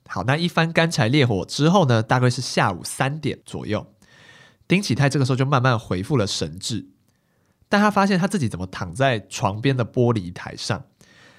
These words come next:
而瘦小的佳美则是一丝不挂的躺在床上，甚至他的嘴旁边还有一小滩血。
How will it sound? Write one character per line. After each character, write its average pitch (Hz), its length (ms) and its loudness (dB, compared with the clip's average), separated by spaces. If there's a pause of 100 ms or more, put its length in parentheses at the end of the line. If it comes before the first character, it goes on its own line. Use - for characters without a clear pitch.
(160)
而 123 180 4
瘦 190 220 4
小 113 160 0
的 101 360 -4
佳 135 220 2
美 101 160 -2
则 95 120 -4
是 120 140 -4
一 135 120 -4
丝 127 220 -2
不 101 160 -4
挂 113 200 2
的 87 240 -8 (160)
躺 95 180 -6
在 113 120 0
床 76 280 -10
上， - 300 -6 (400)
甚 190 220 0
至 170 160 2
他 156 100 2
的 151 100 4
嘴 101 240 -2
旁 95 180 -6
边 120 120 0
还 123 60 0
有 101 80 -2
一 131 100 -4
小 - 220 -4
滩 104 240 -8
血。 - 360 -6